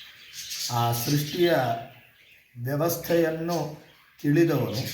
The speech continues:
ಲೋಕವನ್ನ ರಕ್ಷಣೆ ಮಾಡುವವನು, ನಂತರ ಈ ಸೃಷ್ಟಿಯನ್ನು ತನ್ನೊಳಗೆ ಸ್ವೀಕಾರ ಮಾಡಿ ಈ ಸೃಷ್ಟಿಯನ್ನು ಉಪಹ-, ಉಪಸಂಹಾರ ಮಾಡುವಂತಹ ಶಕ್ತಿ ಇರುವವನು.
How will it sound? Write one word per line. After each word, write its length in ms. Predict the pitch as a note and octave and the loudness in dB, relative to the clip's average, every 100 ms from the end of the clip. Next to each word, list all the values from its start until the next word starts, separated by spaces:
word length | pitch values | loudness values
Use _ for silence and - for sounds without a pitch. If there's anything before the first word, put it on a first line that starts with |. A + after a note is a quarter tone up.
| - - - - _ _ _ _ - - - - A2 | -10 -10 -10 -12 _ _ _ _ -20 -20 -20 -14 -4
ಲೋಕವನ್ನ 680 | C#3 F3 F3 E3 D#3+ D#3+ - | 0 0 0 0 0 2 0
ರಕ್ಷಣೆ 560 | A#2+ - - F#3 E3 | 0 -2 -4 -2 -2
ಮಾಡುವವನು, 680 | B2+ A2 G2+ F#2+ C3 D3 - - - - - - C3+ | -2 -2 -4 -6 -6 -8 -10 -18 -20 -20 -16 -10 -6
ನಂತರ 300 | E3+ E3 F3 F#3 | -4 -2 0 2
ಈ 200 | D#3+ D3+ | 2 0
ಸೃಷ್ಟಿಯನ್ನು 720 | D#3 D3 E3 E3+ E3+ F3+ G3 - | -2 -2 0 0 0 -4 -6 -4
ತನ್ನೊಳಗೆ 1120 | C#3+ E3 E3 E3+ F3 F#3 G3 G#3+ A3 - - - - - | -2 0 2 4 2 0 -2 -2 -4 -8 -16 -20 -16 -10
ಸ್ವೀಕಾರ 500 | E3 E3 D#3+ C#3+ C3+ | -4 -4 -2 0 0
ಮಾಡಿ 640 | B2+ A#2+ C3+ B3 - - - - - - - D3+ | -2 -2 -2 -4 -8 -14 -20 -20 -20 -20 -4 2
ಈ 380 | D3 A#2+ - - | 4 4 0 -6
ಸೃಷ್ಟಿಯನ್ನು 580 | E3 D3 F3+ E3 D#3+ | -6 -6 -2 -2 0
ಉಪಹ-, 540 | D3+ D3 D#3+ F3 - C#3+ | -2 2 4 2 2 -2
ಉಪಸಂಹಾರ 680 | D3+ G3 F3+ F3 D#3 D#3 | 0 -2 -2 0 2 4
ಮಾಡುವಂತಹ 600 | D3+ C#3+ C#3+ C#3 C#3 C#3+ - | 2 0 0 -2 -2 -2 -4
ಶಕ್ತಿ 380 | D#3+ C#3 - | -4 -4 0
ಇರುವವನು. 560 | D3+ B2 - - - | 0 0 -2 -8 -14